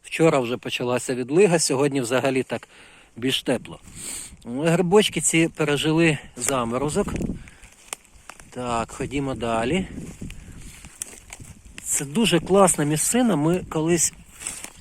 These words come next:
з рідними сюди так заскочили,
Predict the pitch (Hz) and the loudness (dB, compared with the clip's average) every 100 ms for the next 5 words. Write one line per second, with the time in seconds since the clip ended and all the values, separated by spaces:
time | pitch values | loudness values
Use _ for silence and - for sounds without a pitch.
0 | - - - - - _ _ - - - | -20 -20 -20 -20 -20 _ _ -20 -20 -20
1 | - - - - 180 135 180 196 160 160 | -20 -14 -14 -6 0 2 4 4 4 2
2 | 151 165 165 160 151 131 170 - 269 254 | 2 2 0 2 0 2 0 2 0 2
3 | 170 143 | 2 0